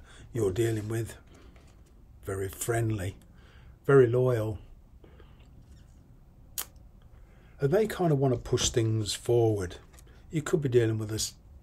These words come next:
fire sign, Aries, Leo, Sagittarius.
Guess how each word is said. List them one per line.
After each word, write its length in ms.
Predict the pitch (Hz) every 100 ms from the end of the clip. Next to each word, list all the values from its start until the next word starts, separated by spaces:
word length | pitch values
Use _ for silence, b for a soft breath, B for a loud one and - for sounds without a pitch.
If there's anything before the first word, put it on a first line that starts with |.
| -
fire 300 | - 123 117
sign, 440 | 113 127 123 120 120
Aries, 300 | 120 113 104
Leo, 200 | 113 110
Sagittarius. 1080 | - 92 95 - 131 139 131 135 131 -